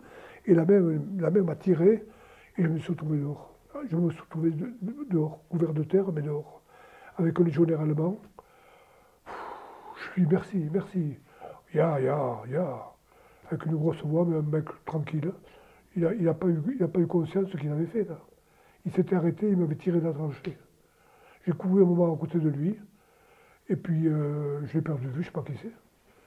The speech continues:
Je sais même plus s'il se rappelle, lui, qu'il a tiré un mec d'une tranchée. Mais moi, il m'a, il m'a sauvé la vie, là. Et puis, euh, et on est, quand on est arrivé, à, alors, disons, à l'arrivée, quoi,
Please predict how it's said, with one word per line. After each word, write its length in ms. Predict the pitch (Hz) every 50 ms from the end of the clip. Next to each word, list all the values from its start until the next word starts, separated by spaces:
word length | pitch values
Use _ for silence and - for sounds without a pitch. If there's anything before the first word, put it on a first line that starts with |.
| _ _ _ _ -
Je 60 | -
sais 60 | 151
même 200 | 143 151 143 139
plus 140 | - 180 139
s'il 140 | - - -
se 60 | 175
rappelle, 320 | 143 143 - 214 196 170
lui, 160 | 156 143 156 151
qu'il 160 | - 156 143
a 40 | 143
tiré 220 | - - 160 151 151
un 40 | 143
mec 180 | 151 165 160 151
d'une 200 | 151 151 147 143
tranchée. 380 | 151 151 147 131 127 123 - - - - _ - - - - - _ -
Mais 60 | 175 143
moi, 140 | 143 147
il 60 | 147 143
m'a, 140 | 147 139
il 60 | 139 135
m'a 120 | 147 139
sauvé 240 | - - 156 151 165
la 100 | 196 226
vie, 160 | 226 - 220
là. 100 | 147 123 117 - _ _ _ _ _ _ _ _ _ - - - - - - - - - - - - _ - - - - -
Et 100 | - 180
puis, 340 | - - 185 175 175 175 175
euh, 600 | 165 165 160 160 156 156 147 156 165 180 247 240
et 40 | 180
on 100 | 175 190
est, 120 | 185 180
quand 220 | - 190 180 156 202
on 40 | 190
est 120 | 180 196
arrivé, 460 | 180 160 160 143 170 208 254 269 247 240 -
à, 160 | 170 160 156 143 131 - 190 190
alors, 260 | 165 160 160 160 156
disons, 560 | 139 131 147 170 160 156 156 156 170 175 - - - - - - - - _ _ _ _ _ _ _ _ _ _ _ _ _ _ _ _ _ _ _ _ _ _ _ -
à 80 | -
l'arrivée, 340 | 170 156 147 160 170 220 214
quoi, 220 | 202 - 170 156